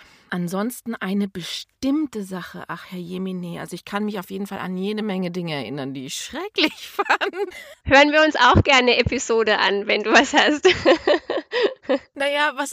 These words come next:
Speaker 1: halt immer lustig ist, ist, wenn man so Kunden hat, die nicht wissen, was sie wollen und das dann auch noch nicht in Worte fassen können. Das ist immer ganz fantastisch. Also, ähm, wenn die dann so komische Dinge sagen wie, „Mach mal mehr Vorhang in deine Stimme“ oder so.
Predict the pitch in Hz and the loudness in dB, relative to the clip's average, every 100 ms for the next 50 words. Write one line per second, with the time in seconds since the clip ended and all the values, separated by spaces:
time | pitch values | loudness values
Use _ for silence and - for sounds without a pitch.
0 | 294 285 254 269 262 262 277 285 240 233 | 0 0 0 -2 -2 -2 -4 -8 -8 -6
1 | 233 233 220 214 226 226 226 - 269 294 | -6 -6 -4 0 0 -2 -4 -4 -2 -2
2 | 202 202 202 208 - - - - - 214 | -6 -4 -4 -6 -10 -20 -20 -16 -10 -8
3 | 214 208 - _ _ _ 277 277 - 269 | -4 -6 -8 _ _ _ -6 -4 -4 -6
4 | 294 294 262 - 247 196 226 311 339 269 | -6 -4 -6 -6 -6 -4 -2 -2 -4 -6
5 | 240 240 277 - 247 - 214 214 208 208 | -2 -2 -2 -8 -4 -4 -4 -6 -4 -4
6 | 240 - 208 196 196 214 196 - 180 151 | -6 -6 -6 -4 -6 -6 -10 -10 -10 -8
7 | 180 175 127 101 - - - 202 196 208 | -8 -6 -10 -12 -16 -20 -12 -8 -8 -8
8 | 214 220 202 196 202 - 190 180 180 185 | -6 -4 -4 -4 -8 -8 -12 -10 -10 -12
9 | - 156 - 151 151 156 156 - - - | -16 -16 -12 -12 -12 -14 -16 -20 -20 -20
10 | - 240 - 175 180 180 185 190 190 185 | -20 -20 -12 -8 -6 -6 -6 -4 -4 -6
11 | 185 - 233 240 190 170 185 214 175 175 | -6 -6 -4 -4 -4 -4 -2 -2 -2 -6
12 | 165 175 175 170 170 196 208 185 190 190 | -6 -6 -6 -4 -6 -6 -4 -4 -2 -4
13 | 196 190 - 208 240 202 175 175 123 160 | -4 -8 -8 -6 -6 -8 -10 -10 -10 -10
14 | 147 151 147 - - 147 143 - - - | -10 -10 -12 -12 -14 -14 -14 -18 -20 -18
15 | 127 147 - - | -14 -14 -14 -16